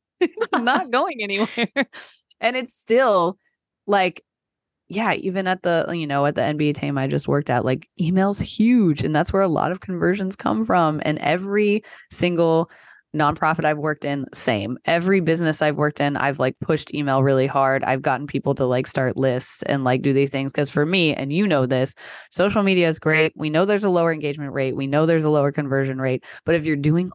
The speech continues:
Speaker 1: all that work, if you're doing so much work on social media,
Speaker 2: Literally, so
Speaker 1: so much work, <laughs> like,
Speaker 2: It
Speaker 1: it's
Speaker 2: never
Speaker 1: so
Speaker 2: stops.
Speaker 1: much work. It never stops.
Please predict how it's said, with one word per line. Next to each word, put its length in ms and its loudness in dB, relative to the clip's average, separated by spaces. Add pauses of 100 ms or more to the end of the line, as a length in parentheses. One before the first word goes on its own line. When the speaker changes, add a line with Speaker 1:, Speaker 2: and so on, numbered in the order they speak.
Speaker 1:
all 240 -4
that 200 -8
work, 380 -8
if 180 -4
you're 140 -2
doing 320 0
so 380 -2
much 240 0
work 260 2
on 120 2
social 280 0
media, 300 -2
Speaker 2:
Literally, 220 -4 (240)
so 300 -6
Speaker 1:
so 140 -2
much 160 0
work, 380 4
<laughs> 680 -4
like, 280 2
Speaker 2:
It 40 2
Speaker 1:
it's 80 4
Speaker 2:
never 180 0
Speaker 1:
so 120 0
Speaker 2:
stops. 200 0
Speaker 1:
much 180 0
work. 380 2 (320)
It 120 -2
never 380 0
stops. 520 2